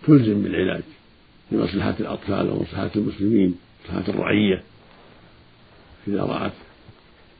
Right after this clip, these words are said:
الدولة ورأى المسؤولون عنها القائمون على المستشفى أن إخراجه خطر وأنه في أشد الضرورة إلى العلاج والأب لا يفهم هذه الأمور ولا يعقل هذه الأمور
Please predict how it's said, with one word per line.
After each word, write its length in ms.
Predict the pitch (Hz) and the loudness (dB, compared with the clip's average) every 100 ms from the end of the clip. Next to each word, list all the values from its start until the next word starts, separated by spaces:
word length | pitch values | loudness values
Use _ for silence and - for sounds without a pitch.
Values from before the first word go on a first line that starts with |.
| _ - - 107 | _ -20 -12 -4
الدولة 420 | 110 120 107 104 | 0 2 2 0
ورأى 320 | 104 - - - - - | -4 -4 -6 -8 -12 -10
المسؤولون 440 | - - 127 143 | -8 -2 2 4
عنها 480 | 95 107 107 101 - - | 2 0 0 -2 -6 -8
القائمون 480 | 98 - 107 110 104 | -10 -4 -4 -2 -2
على 160 | - | -4
المستشفى 580 | - - - - 107 98 - - - - - - - - - - - - - | -4 -6 -4 -4 -2 -4 -4 -16 -20 -20 -20 -20 -20 -20 -20 -20 -20 -16 -6
أن 240 | 104 107 | -2 0
إخراجه 520 | 104 107 123 113 98 | 0 2 0 0 0
خطر 360 | 87 120 - 95 - - - - - - - - - - - - _ - - | 0 0 0 -6 -8 -20 -20 -20 -20 -20 -20 -20 -20 -20 -20 -20 _ -20 -14
وأنه 420 | 98 104 113 - 104 | -6 -2 0 0 0
في 160 | 113 98 - - - _ - | 0 -2 -10 -20 -20 _ -4
أشد 240 | 110 139 120 | 4 4 4
الضرورة 380 | 107 113 107 | 2 2 2
إلى 160 | 113 95 | 0 0
العلاج 420 | 85 90 113 107 - - - - - _ - - - - - - - - - - _ - - | 2 2 4 2 0 -12 -20 -20 -20 _ -20 -20 -20 -20 -20 -20 -20 -20 -20 -20 _ -20 -12
والأب 480 | 107 107 190 139 151 | -6 -4 0 0 4
لا 200 | 165 160 | 4 4
يفهم 300 | 113 - 113 | 2 -2 -2
هذه 220 | 107 113 - | -2 -2 -2
الأمور 360 | - 107 120 - | 0 2 2 2
ولا 160 | 107 | 0
يعقل 320 | 104 95 107 113 | 0 -2 0 0
هذه 260 | 104 98 | 0 0
الأمور 380 | 95 98 113 117 | 0 2 4 2